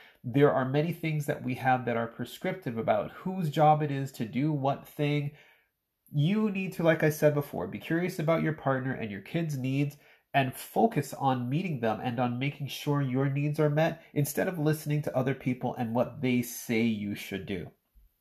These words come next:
Number four, you need to leave space for your existing relationships and new relationships. So even though you now have the kid at home, and frankly, at the beginning, there's going to be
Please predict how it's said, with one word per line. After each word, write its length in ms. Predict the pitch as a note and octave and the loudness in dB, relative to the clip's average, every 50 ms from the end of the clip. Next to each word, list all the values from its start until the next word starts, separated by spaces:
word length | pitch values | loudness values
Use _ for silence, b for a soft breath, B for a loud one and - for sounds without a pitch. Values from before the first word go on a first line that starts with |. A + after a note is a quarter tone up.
| _ _ _ _ _ _ _ - - | _ _ _ _ _ _ _ -18 -8
Number 280 | - B2+ C3+ C3+ C#3 C#3+ | -2 0 0 2 2 0
four, 420 | - - C3+ A#2+ G#2 - - - - _ _ _ _ _ b b b b b b b b b b b _ _ _ _ _ _ _ _ _ _ _ _ _ _ _ _ _ _ _ _ _ _ _ _ - | 0 2 4 4 4 4 0 -4 -14 _ _ _ _ _ b b b b b b b b b b b _ _ _ _ _ _ _ _ _ _ _ _ _ _ _ _ _ _ _ _ _ _ _ _ 0
you 180 | C3 C#3 F3 | 2 4 4
need 200 | F3 G3 G#3 - | 4 2 0 2
to 100 | - A3 | 2 2
leave 220 | F#3 F3 F#3 F#3 - | 2 0 -2 -4 -6
space 400 | - - D3+ D3 D3 D3 D3 - | -2 2 4 4 4 4 2 0
for 140 | - D3 | -2 -2
your 140 | B2+ B2+ - | 0 0 0
existing 840 | - C3 A2+ G#2+ G#2+ A2 A2+ B2 D#3 D#3 D#3 - D#3+ D#3 D3+ D3 C3 | -2 -6 -8 -8 -8 -6 -2 -2 -2 -2 -2 -2 0 0 0 0 0
relationships 960 | B2+ A#2 A2 A#2 C3 B2+ - F3 E3 D3+ - - F#3+ G3+ A#3+ - - - - _ _ _ _ _ _ _ _ _ - | 0 2 2 2 0 0 -2 -6 -6 -6 0 4 4 4 4 2 -4 -20 -20 _ _ _ _ _ _ _ _ _ 0
and 260 | D3 C3+ B2+ B2 A#2 | 0 0 0 0 -2
new 260 | A2+ A2+ A2+ A#2+ B2 A#2+ | 0 0 2 2 2 2
relationships. 880 | A#2 A#2 A2 G2+ G#2 G#2+ - - - - - - - - - - - - _ b b b b b b b b b | 0 0 -2 -2 -4 -6 -8 -10 -14 -12 -10 -10 -10 -12 -12 -20 -20 -20 _ b b b b b b b b b
So 320 | - - D#3+ D3 - - - | 2 6 6 6 6 4 4
even 340 | G#3 A3+ A3+ A3 G3+ F3+ E3 | 4 4 4 4 2 0 2
though 200 | E3+ D#3 D3+ C3+ | 4 6 6 6
you 140 | A#2+ A#2+ | 4 2
now 280 | A2+ A2+ B2+ C#3+ E3 E3+ | 0 2 2 2 2 2
have 260 | C#3 D3 D#3 D3+ D3 | 2 2 0 0 0
the 60 | D3 | -2
kid 160 | C#3+ - C#3 C3 | -4 -4 -2 -2
at 120 | A#2+ A2+ | -2 -2
home, 280 | A2+ A#2+ A#2+ A#2+ A#2 - | -2 -2 -2 -2 -4 -6
and 220 | - A#2 A2 G#2 G#2+ - - _ _ _ | -6 -8 -8 -8 -10 -18 -20 _ _ _
frankly, 380 | - E3+ E3 D3+ D#3+ E3+ D#3 - | -6 -6 -4 -2 -2 -2 -2 -2
at 100 | A#2 A2 | -2 -6
the 60 | A2 | -6
beginning, 480 | A2 A2+ - D#3+ E3 E3 E3+ D#3+ D3+ | -8 -4 -2 -2 0 0 0 -2 0
there's 200 | C#3 C3 A#2+ A2 | 0 0 0 -2
going 280 | - - A#2+ C3 C3 B2+ | -4 -4 -4 -2 -2 -4
to 120 | - - | -6 -6
be 360 | A#2 A#2+ B2 B2 B2 A#2+ B | -2 2 2 4 2 2 B